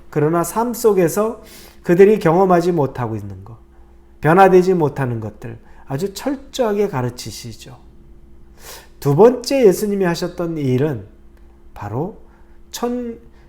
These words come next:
천국 복음을 전하는, 영어로 말하면 프리칭, 복음을 선포하셨던 겁니다.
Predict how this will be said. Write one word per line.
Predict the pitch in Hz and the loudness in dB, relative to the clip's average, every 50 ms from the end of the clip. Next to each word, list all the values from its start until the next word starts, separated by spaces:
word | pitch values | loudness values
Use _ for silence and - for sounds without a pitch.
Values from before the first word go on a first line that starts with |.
| - - - | -20 -20 -12
천국 | - - 247 254 262 262 240 262 262 262 - | -6 -4 -4 -4 -4 -4 -4 -4 -4 -6 -6
복음을 | - 131 135 139 165 175 180 190 185 175 | -4 -2 0 0 2 2 2 2 2 0
전하는, | 180 - 113 110 113 107 101 98 95 92 - - - - - - - - - - - - - | -2 -6 -8 -8 -8 -8 -8 -10 -14 -18 -20 -20 -20 -20 -20 -20 -20 -20 -20 -20 -20 -16 -10
영어로 | 117 113 117 123 127 127 147 | -6 -4 -2 -2 -2 -2 -2
말하면 | 139 120 107 107 110 120 160 190 208 196 - - - - - | -2 -4 -6 -6 -8 -8 -8 -10 -10 -14 -18 -20 -20 -20 -14
프리칭, | - - 269 269 262 - - - - - 113 92 - - - - - - - - - - - - | -8 -6 -6 -6 -6 -8 -10 -12 -12 -12 -12 -14 -18 -20 -20 -20 -20 -20 -20 -20 -20 -20 -8 0
복음을 | - 151 175 196 233 247 240 254 262 262 247 | 4 4 6 6 4 2 2 2 2 2 0
선포하셨던 | 254 - 247 254 240 - - 226 208 180 165 160 143 - - 135 120 110 | -2 -4 -4 -6 -6 -6 -4 -2 -2 -2 -2 -4 -8 -8 -10 -10 -10 -10
겁니다. | 107 98 98 95 92 - - 104 | -12 -12 -14 -16 -16 -16 -18 -20